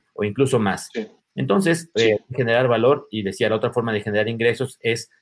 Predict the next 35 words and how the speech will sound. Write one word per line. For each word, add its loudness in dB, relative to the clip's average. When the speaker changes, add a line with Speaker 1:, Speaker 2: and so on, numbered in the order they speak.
Speaker 1:
con, -2
eh, -4
consiguiendo -4
un 0
empleo 0
de 0
medio 0
tiempo 0
y 4
aprendiendo 0
a 0
vender. -6
Y -6
la 2
tercera, 2
y -4
esto -8
es -12
en -4
lo -4
que -6
yo -4
me, -4
en -6
lo -6
que -14
yo -4
me -6
con-, -4
me -4
concentro -6
y -2
me 0
dedico 2
más, -2